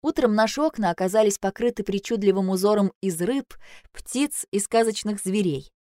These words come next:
Стена в гостиной сияла свежей краской, а совершенно целый декоративный камин с электрической подсветкой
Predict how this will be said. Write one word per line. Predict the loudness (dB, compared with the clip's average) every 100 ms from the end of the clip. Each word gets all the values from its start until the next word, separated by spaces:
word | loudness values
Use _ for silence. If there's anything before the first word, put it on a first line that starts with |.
| _
Стена | -18 -2 2 6 6
в |
гостиной | 6 4 2 -4 -2 -2
сияла | -4 0 4 6 4
свежей | 0 2 4 4 0
краской, | 0 0 0 -4 -12 -14 -16 _ _ -16
а |
совершенно | -6 0 0 2 2 2 0
целый | -2 2 2 2
декоративный | -2 -4 0 0 2 2 2 2
камин | 0 0 -2
с | -2
электрической | -2 -2 -4 -4 -4 -4 -4
подсветкой | -2 -4 -4 -4 -4 -4 -8